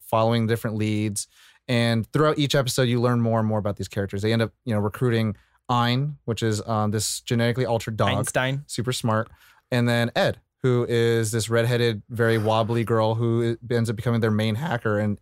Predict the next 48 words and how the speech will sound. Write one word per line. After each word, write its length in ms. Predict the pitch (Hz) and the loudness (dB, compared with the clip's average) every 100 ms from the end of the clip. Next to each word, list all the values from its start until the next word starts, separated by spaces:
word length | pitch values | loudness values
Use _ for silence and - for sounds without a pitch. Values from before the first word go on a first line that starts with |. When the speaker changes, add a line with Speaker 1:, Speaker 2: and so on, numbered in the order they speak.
| _ | _
Speaker 1:
ends 200 | 127 120 | -2 0
up, 140 | 113 110 | 0 0
like, 260 | 110 101 _ _ | 0 -2 _ _
saving 360 | - - 117 110 | -10 -2 0 0
their 80 | 107 | -2
butts 340 | 92 104 - | -2 -4 -4
most 220 | 104 95 - | -6 -6 -6
of 80 | |
the 80 | 110 | -8
time. 180 | 101 131 - _ - - - 127 - | -8 -10 -20 _ -20 -20 -20 -12 -2
Uh, 360 | 127 120 120 113 | 2 4 2 2
but 120 | 135 | 2
yeah, 160 | 151 | 2
it 60 | 131 | 2
follows 340 | - 135 135 | 2 2 2
mainly 300 | 117 127 143 | 2 2 2
Spike 300 | 131 - 123 | 2 2 0
Spiegel, 420 | - - 113 113 107 | 0 0 0 2 0
Jet 280 | 117 107 | 0 0
Black, 360 | - 104 101 101 - | 0 0 0 -4 -6
and 200 | 101 95 | -6 -4
Faye 160 | 98 | -4
Valentine. 600 | 92 98 98 - - - - _ _ _ _ - | -4 -6 -10 -12 -14 -16 -20 _ _ _ _ -4
And 520 | 110 107 107 107 104 - _ _ - | 0 2 0 0 -2 -8 _ _ -4
throughout 440 | 123 127 127 123 _ - | 2 4 4 0 _ -6
each 200 | 127 139 | -2 0
episode, 640 | 120 - 123 120 127 131 - | 0 0 2 2 2 -2 -2
you 100 | 117 | 0
know, 260 | 107 107 117 | 2 0 -2
you 120 | 117 | 0
learn 140 | 117 | 2
more 120 | 117 113 | 2 2
about 220 | 110 - | 0 -2
Spike's 340 | - 113 104 | 0 0 -2
past 440 | - 120 107 107 110 | -4 -2 0 0 -2
and 80 | |
how 140 | 107 104 | -2 -2
he 120 | 107 | 0
was 200 | 104 101 | -2 -2
part 200 | - 110 | -2 -2
of 40 | 101 | -2
this 80 | |
crime 320 | - - 101 98 | -4 -2 -2 -2
syndicate. 400 | 98 92 95 92 | -4 -6 -6 -6
You 100 | 101 | -4
learn 180 | 104 104 | -2 -2
that 160 | 101 | -4
Faye 460 | - - 120 113 | -6 0 2 2